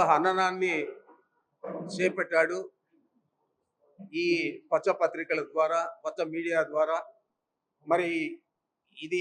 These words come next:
ఏదైతే ఈ ల్యాండ్ ఉందో, ఇది పంతొమ్మిది పదకొండు రెండు వేల, పంతొమ్మిది పదకొండు పంతొమ్మిది వందల ఎనభై ఒకటిలో director of settlements మాకెవరైతే అమ్మారో వాళ్లకు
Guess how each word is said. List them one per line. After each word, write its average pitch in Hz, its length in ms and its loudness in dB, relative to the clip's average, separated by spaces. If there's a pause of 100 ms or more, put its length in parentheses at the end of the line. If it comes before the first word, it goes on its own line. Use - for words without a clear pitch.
(140)
ఏదైతే 175 340 0 (140)
ఈ 156 80 -2
ల్యాండ్ 180 280 0
ఉందో, 180 240 -2
ఇది 175 300 -2 (880)
పంతొమ్మిది 185 800 0
పదకొండు 180 480 0 (160)
రెండు 165 280 -2
వేల, 175 220 2 (420)
పంతొమ్మిది 185 400 -2 (140)
పదకొండు 180 560 -2
పంతొమ్మిది 175 380 -4
వందల 175 300 -10
ఎనభై 165 400 -4
ఒకటిలో 175 420 0 (1080)
director 185 420 8
of 175 140 -4
settlements 175 480 -4 (3500)
మాకెవరైతే 175 600 2
అమ్మారో 180 500 2
వాళ్లకు 170 460 6